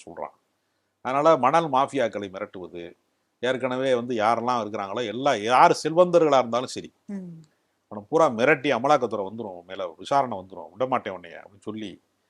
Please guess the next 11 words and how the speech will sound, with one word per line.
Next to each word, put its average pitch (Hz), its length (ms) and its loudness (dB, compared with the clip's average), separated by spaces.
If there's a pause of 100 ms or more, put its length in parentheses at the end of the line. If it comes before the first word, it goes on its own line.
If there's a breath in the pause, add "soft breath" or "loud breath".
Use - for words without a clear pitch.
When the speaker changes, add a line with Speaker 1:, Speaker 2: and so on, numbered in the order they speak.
(180)
Speaker 1:
மிரட்டி 160 400 4
பணம் 143 240 -4
வசூலிப்பது. 92 580 -10 (160)
Speaker 2:
ம். 175 200 -20 (200)
Speaker 1:
அதனால 139 280 0
அண்ணாமலை 165 480 6
எந்த 165 320 2
அதிகாரத்துக்கு 170 600 8
போகாம, 120 440 -2
சட்டமன்ற 123 500 -6
உறுப்பினராகாம, 85 800 -12